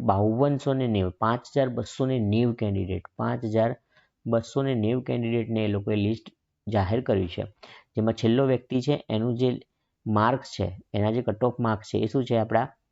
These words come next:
આપણા કટ ઓફ માર્ક્સ બની જાય છે, એટલે કે ફોર્ટી નાઇન પોઇન્ટ વન ટ્વેન્ટી સિક્સ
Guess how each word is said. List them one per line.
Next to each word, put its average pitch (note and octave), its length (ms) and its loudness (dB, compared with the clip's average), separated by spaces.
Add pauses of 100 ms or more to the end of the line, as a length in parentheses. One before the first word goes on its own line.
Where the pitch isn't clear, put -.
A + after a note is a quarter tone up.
(440)
આપણા A#2+ 260 0
કટ A#2 180 0
ઓફ A2+ 140 0
માર્ક્સ A2+ 220 -4
બની G#2 200 2
જાય F#2 160 2
છે, - 80 -6
એટલે G#2 160 -4
કે G#2 140 -4
ફોર્ટી A2+ 360 0
નાઇન A2 280 0
પોઇન્ટ C3 340 0 (580)
વન A2+ 360 2
ટ્વેન્ટી G#2+ 400 0
સિક્સ G#2+ 260 0